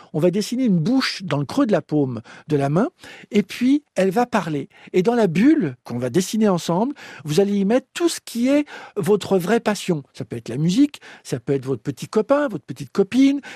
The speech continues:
ça peut être vos parents, votre grand-mère, ou un métier que vous rêvez d'a-, d'avoir plus tard. Et tout ça se construit. Et en fait, c'est assez simple. Et je me suis rendu compte que même quand, euh, des fois, on, on joue au Pictionary, on dit : «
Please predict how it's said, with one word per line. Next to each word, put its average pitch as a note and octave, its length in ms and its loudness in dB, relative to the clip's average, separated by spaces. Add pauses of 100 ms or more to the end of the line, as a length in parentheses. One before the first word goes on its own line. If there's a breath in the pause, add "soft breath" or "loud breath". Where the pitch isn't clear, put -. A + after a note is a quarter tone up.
ça - 140 -4
peut - 120 -4
être C#3 120 -2
vos B2+ 120 -4
parents, G#3+ 480 2
votre F3 180 -2
grand-mère, F3+ 540 2 (420 loud breath)
ou G3 160 6
un F3+ 80 4
métier F#3+ 460 2
que - 160 -2
vous C3+ 280 0
rêvez D#3 400 4
d'a-, B2 240 0
d'avoir B2 360 0
plus D3+ 160 -6
tard. C#4 340 0 (320 loud breath)
Et F3 160 4 (140)
tout D4+ 160 4
ça C4+ 240 0
se - 140 0
construit. F#3+ 580 -2 (180 loud breath)
Et E3 80 -2
en F3 60 -2
fait, D4+ 160 -2
c'est - 180 -6
assez G3 220 -2
simple. F3+ 460 -4 (280 loud breath)
Et D#3+ 60 0
je D3 80 0
me F#3 100 2
suis B3 140 -2
rendu A3 180 4
compte B3 340 -2
que F3+ 260 2 (260 loud breath)
même A#3+ 340 2
quand, F#3 300 -2
euh, E3+ 160 4
des D3+ 120 2
fois, G#3 140 0
on, D#3+ 260 0
on C#3+ 180 -2
joue E3 200 2
au D3 60 4
Pictionary, D3 640 0
on D3 80 0
dit : « D3+ 120 2